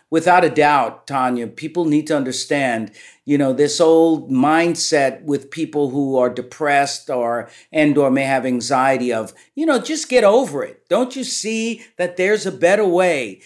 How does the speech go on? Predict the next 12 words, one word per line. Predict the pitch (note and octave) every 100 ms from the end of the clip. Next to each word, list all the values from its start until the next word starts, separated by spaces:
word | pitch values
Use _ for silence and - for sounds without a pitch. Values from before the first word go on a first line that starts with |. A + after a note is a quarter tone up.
| _
You | - F3+
know, | F3 E3+ E3+
oh, | A3 A#3 -
come | - A#3+ A#3
on, | A3 A#3 G3+ C#3+ B2 - _
you | F3+
know, | F#3
you | F3+ F3 C4
can | B3+ A3+ C3
get | - A3 A#3
through | F#3+ G3+
this. | D3+ D3+ A#2 -